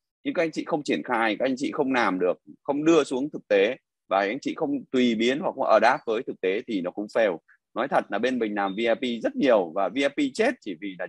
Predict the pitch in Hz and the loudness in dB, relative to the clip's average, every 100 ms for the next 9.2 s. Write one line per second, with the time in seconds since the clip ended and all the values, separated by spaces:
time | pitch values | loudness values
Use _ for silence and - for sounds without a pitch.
0 | - 147 127 - - 143 110 104 139 98 | -8 0 0 0 0 4 4 4 2 0
1 | 82 - - - 107 123 - - 139 104 | -2 -4 -4 0 0 0 -4 -4 -2 -2
2 | 104 - 147 - 117 117 85 64 _ _ | -4 -8 -10 -8 -4 0 2 0 _ _
3 | _ - 95 107 110 151 156 175 175 170 | _ -2 0 0 4 4 6 4 2 0
4 | 123 82 80 80 - 170 143 92 101 - | -2 -2 -4 -8 -6 -2 0 0 -2 -2
5 | 180 175 - 131 104 - _ _ _ - | 0 0 0 -2 -2 -8 _ _ _ -8
6 | 151 190 - 127 117 127 127 107 87 117 | 0 0 2 2 4 0 2 2 2 -2
7 | 117 104 110 80 98 127 151 131 110 107 | -2 -2 -4 -2 -4 -2 0 0 0 -4
8 | 98 - - 127 120 98 78 92 101 101 | -6 -6 -4 -2 0 0 -2 -2 0 2
9 | 95 | 2